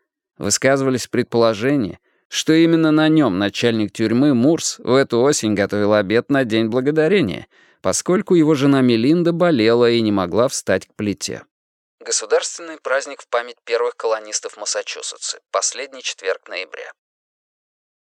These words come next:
Но у тех, кому действительно предстояло сесть на этот стул, чувство юмора отшибало сразу.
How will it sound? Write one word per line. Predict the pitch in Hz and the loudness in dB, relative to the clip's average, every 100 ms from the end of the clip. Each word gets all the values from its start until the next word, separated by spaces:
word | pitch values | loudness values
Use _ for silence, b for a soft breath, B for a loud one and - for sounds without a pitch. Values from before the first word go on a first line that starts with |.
| _ | _
Но | - 120 151 | 0 4 4
у | |
тех, | 156 208 220 - - - | 4 2 2 0 -10 -6
кому | 131 151 | 0 2
действительно | 131 127 - - 202 180 139 | 2 0 -2 -4 -2 0 0
предстояло | - 113 - 120 120 113 107 | 0 -4 -2 2 2 2 2
сесть | - 117 - | 0 0 0
на | 110 | -2
этот | 107 98 | 0 -2
стул, | - - 156 175 - _ _ _ _ | -2 -2 0 0 -2 _ _ _ _
чувство | - 127 151 - 165 | -4 0 0 0 2
юмора | 147 143 147 147 | 4 4 4 2
отшибало | - - 135 113 107 117 | 0 -2 0 2 2 0
сразу. | - 92 87 78 | -4 -4 -4 -6